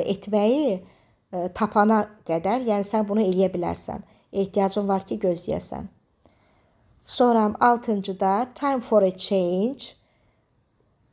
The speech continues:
B, the right moment to do something completely different. Tamamilə fərqli bir şey etməyə, e, deməli, Düzgün, yəni an. Bunun üçün, e, seçilmiş, yəni an.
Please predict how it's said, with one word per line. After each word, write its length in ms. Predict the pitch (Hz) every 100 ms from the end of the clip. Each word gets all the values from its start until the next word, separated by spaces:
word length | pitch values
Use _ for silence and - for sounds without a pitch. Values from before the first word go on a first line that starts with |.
| _ -
B, 300 | 240 202 196 - -
the 220 | 196 226
right 360 | 226 247 247 -
moment 440 | 208 196 240 294
to 140 | - 202
do 100 | 196
something 640 | - 202 214 - 247 247
completely 520 | 196 - 202 196 202
different. 480 | 185 185 - - - _ _ _ _ _ _ _ _
Tamamilə 720 | 226 220 226 247 220 202 185 180
fərqli 480 | - - 202 208 208
bir 80 | 185
şey 320 | 185 190 180 180
etməyə, 560 | - 180 185 190 247 - - - _ - -
e, 80 | - 69 69 62 -
deməli, 480 | 190 190 190 208 226 - _ _ _ _ _ _ _ _ _ _ _ _ _ _ -
Düzgün, 420 | 196 190 220 220
yəni 220 | 208 190
an. 280 | - 180 165 - _ _ _ _ _ _ _ _ _
Bunun 240 | 214 220
üçün, 300 | 220 - 240
e, 340 | 233 190 180 180
seçilmiş, 560 | - 196 196 196 214
yəni 200 | 190 180
an. 240 | - 170